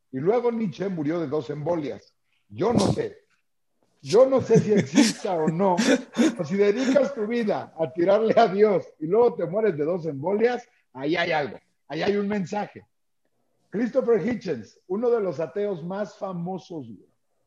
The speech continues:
más famosos, un reportero histórico y de guerra, súper notable, y parte de los cuatro jinetes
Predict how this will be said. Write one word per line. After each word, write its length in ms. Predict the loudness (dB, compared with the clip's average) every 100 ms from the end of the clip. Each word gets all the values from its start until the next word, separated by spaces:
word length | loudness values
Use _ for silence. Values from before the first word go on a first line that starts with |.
| _ _ _ _
más 280 | -6 -4 -2
famosos, 520 | -4 -6 -8 -10 -12
un 120 | -8
reportero 720 | -4 -4 -4 -6 -2 0 0 0
histórico 560 | -4 -6 -6 -4 -4
y 40 | -4
de 140 | -4
guerra, 420 | -4 -4 -6 -12 _ _ _ _ _ _ _ _ _ _
súper 480 | -8 -6 -6 -8 -8
notable, 540 | -6 -2 -2 -2 -6
y 120 | -10 -12
parte 400 | -6 -6 -2 -2
de 60 |
los 160 | -2 -4
cuatro 360 | -4 -4 -4 -10
jinetes 640 | -10 -8 -6 -4 -4 -6